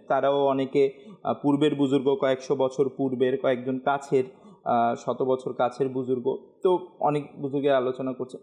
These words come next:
এই যুগে আলহামদুলিল্লাহি তাআলা আমির আহলে সুন্নাত কীভাবে, আ, মানুষের অভ্যাস পরিবর্তন করে। আমির আহলে সুন্নাতের শিক্ষা হচ্ছে যে যেটা কুরআন হাদিসের শিক্ষা,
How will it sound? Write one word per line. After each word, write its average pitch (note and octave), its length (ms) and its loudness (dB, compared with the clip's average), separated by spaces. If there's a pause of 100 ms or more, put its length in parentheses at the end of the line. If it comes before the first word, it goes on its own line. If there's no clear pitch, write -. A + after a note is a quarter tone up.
এই A#3 220 4
যুগে F3 380 2 (240)
আলহামদুলিল্লাহি E3+ 800 4
তাআলা D#3 420 2
আমির C4 280 4
আহলে A3 220 6
সুন্নাত F#3 320 -4
কীভাবে, E3 460 0 (320)
আ, - 80 0
মানুষের D3 340 0
অভ্যাস D3 340 0
পরিবর্তন D3+ 640 0
করে। C3 260 0
আমির D3+ 180 -2
আহলে D#3+ 160 0
সুন্নাতের D#3 360 -6
শিক্ষা G3 340 -2
হচ্ছে F#3+ 340 0 (420)
যে C3+ 520 4 (280)
যেটা C#3 180 0
কুরআন A3+ 340 2
হাদিসের F#3+ 680 0 (100)
শিক্ষা, F3+ 440 0